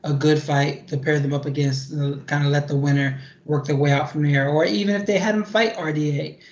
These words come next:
I would love to see that fight from years ago that, that they've tried to book. They even had R D A there as the backup for last weekend. So I, I would love to see that happen.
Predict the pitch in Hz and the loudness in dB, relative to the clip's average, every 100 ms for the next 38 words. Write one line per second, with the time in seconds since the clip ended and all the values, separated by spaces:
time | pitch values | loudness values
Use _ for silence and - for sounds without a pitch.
0 | _ - 160 180 165 170 175 - 165 165 | _ -6 -4 -2 -2 -2 -4 -4 -2 -2
1 | - 160 - - 160 151 147 - 160 156 | -2 -2 -2 -4 -2 0 0 -2 0 2
2 | 151 151 151 151 160 147 151 139 156 151 | 2 0 0 -2 -2 -4 -4 0 0 0
3 | 143 151 139 160 151 156 156 165 151 156 | -2 -2 -2 -2 0 2 0 0 0 0
4 | 151 143 151 147 147 147 - - - 147 | 0 0 0 2 0 -2 -10 -18 -6 0
5 | 143 139 143 143 147 147 - 156 151 175 | 0 0 2 0 0 -2 -4 -4 0 0
6 | 185 147 139 147 143 147 143 147 160 151 | -2 -4 -4 -4 -4 -4 -2 -2 -2 -2
7 | 156 156 147 165 147 143 - - - - | -2 -2 -4 -2 0 0 -2 -10 -20 -8
8 | - 170 160 151 | -2 0 -2 -8